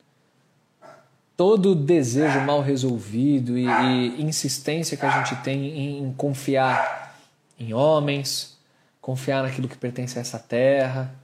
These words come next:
e a se esquecer do Senhor. Então, põe a tua mão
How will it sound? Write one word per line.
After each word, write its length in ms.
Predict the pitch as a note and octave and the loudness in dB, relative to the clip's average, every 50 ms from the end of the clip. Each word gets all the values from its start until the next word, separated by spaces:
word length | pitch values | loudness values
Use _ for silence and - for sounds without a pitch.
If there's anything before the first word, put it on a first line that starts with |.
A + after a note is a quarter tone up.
| _ _ _ _ _ _ _ _ - | _ _ _ _ _ _ _ _ -6
e 160 | A2+ A2+ A#2+ | -4 0 0
a 80 | B2 A#2+ | 0 0
se 140 | B2 - B2 | -2 -4 -8
esquecer 380 | - - - A#2+ - - B2 | -8 -6 -6 -6 -6 -6 -8
do 80 | A2+ - | -8 -8
Senhor. 400 | - - A2+ G#2 G2+ G2 G2 G2 - | -8 -10 -8 -8 -8 -8 -10 -12 -14
Então, 440 | - C#3+ D3+ D#3 D3 C3 A#2 A#2+ B2 - _ _ _ _ _ - | -12 -8 -6 -6 -4 -6 -6 -8 -12 -16 _ _ _ _ _ -4
põe 140 | F#3+ F#3 E3+ | -2 -2 -2
a 40 | |
tua 200 | - - D3+ B2+ | -2 -2 -2 -2
mão 400 | A#2+ B2 B2+ C3+ C#3+ D3 D#3+ D3+ | -2 -2 -2 -2 0 -2 -4 -4